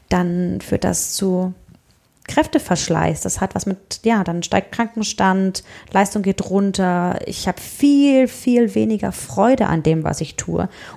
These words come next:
Und das ist einfach das komplette Gegenteil von dem, was wir unter New Work verstehen oder unter einer Arbeitswelt, in der, und das ist ja immer noch so unsere, unsere Traumvorstellung, wo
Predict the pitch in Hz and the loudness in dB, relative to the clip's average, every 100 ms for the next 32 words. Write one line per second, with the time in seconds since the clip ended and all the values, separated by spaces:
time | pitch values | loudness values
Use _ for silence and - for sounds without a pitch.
0 | - 135 202 202 - 196 202 208 - - | -6 -2 -2 -2 -4 -2 -2 -4 -4 -2
1 | 302 320 254 226 196 240 302 311 - 180 | -2 2 2 2 2 2 2 0 -2 -4
2 | - 180 175 190 208 196 185 196 202 214 | -2 -2 0 -2 -2 -4 -4 -2 -2 -2
3 | 214 208 214 220 190 196 220 - 202 185 | 0 0 2 2 2 2 0 -2 -4 -4
4 | - 185 180 185 180 175 - - - 208 | -2 0 0 0 0 -2 -6 -20 -6 -2
5 | 196 196 190 190 190 185 - - - 196 | 0 0 0 2 0 -2 -12 -20 -2 2
6 | 233 247 240 220 214 220 214 202 196 196 | 2 2 0 0 2 2 0 -2 0 0
7 | 196 190 180 175 180 175 190 190 185 185 | 0 -2 -2 -2 -2 0 0 0 0 0
8 | 185 180 170 170 185 185 185 180 175 - | 0 0 0 0 -4 -2 0 2 0 0
9 | 170 190 330 - 180 170 - 170 170 202 | 2 4 2 0 0 0 -2 -2 -2 -2
10 | 269 - _ _ _ _ - - 190 | -6 -12 _ _ _ _ -16 0 2